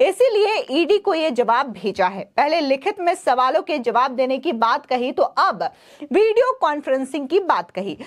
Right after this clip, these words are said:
अगर ईडी को इसमें दिक्कत है तो इसका मतलब है ईडी या तो अरविंद केजरीवाल को गिरफ्तार करना चाहती है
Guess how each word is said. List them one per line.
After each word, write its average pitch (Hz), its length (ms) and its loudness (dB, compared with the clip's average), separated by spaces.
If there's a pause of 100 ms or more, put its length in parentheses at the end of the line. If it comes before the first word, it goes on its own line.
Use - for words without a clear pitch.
(220)
अगर 453 320 2
ईडी 359 260 4
को 427 140 0
इसमें 359 460 -2
दिक्कत 440 420 0
है 302 140 2
तो 311 160 2
इसका 311 320 0
मतलब 269 420 -2
है 262 200 0 (120)
ईडी 277 280 -2
या 262 200 4
तो 302 120 -2
अरविंद 277 380 0
केजरीवाल 240 540 -2
को 349 140 -4
गिरफ्तार 220 560 0
करना 427 320 0
चाहती 403 380 0
है 339 180 2